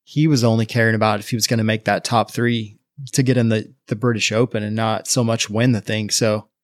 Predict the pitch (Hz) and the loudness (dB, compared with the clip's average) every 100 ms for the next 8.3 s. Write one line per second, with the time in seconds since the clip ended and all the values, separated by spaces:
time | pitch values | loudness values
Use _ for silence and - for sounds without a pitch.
0 | _ - 135 156 127 123 156 143 - 143 | _ -8 -2 0 0 0 0 0 0 0
1 | 143 127 123 131 147 151 - 127 117 143 | 2 2 0 0 0 0 0 0 0 0
2 | 147 143 117 - 123 151 120 107 - - | -2 -2 -2 0 2 2 0 0 -2 -6
3 | - _ _ _ - 143 131 123 120 117 | -20 _ _ _ -4 -2 0 0 2 2
4 | - 120 127 120 107 117 110 135 139 107 | 0 0 0 0 -2 -2 -4 -2 0 0
5 | 139 127 107 - 113 113 110 110 113 127 | 0 0 0 0 0 2 2 0 -2 -2
6 | 123 107 107 107 - 117 117 104 104 113 | -2 0 -2 -2 -2 0 2 2 2 0
7 | 110 - - 110 113 95 98 104 104 107 | -2 -4 0 0 0 -6 -8 -8 -8 -6
8 | - 107 | -4 -4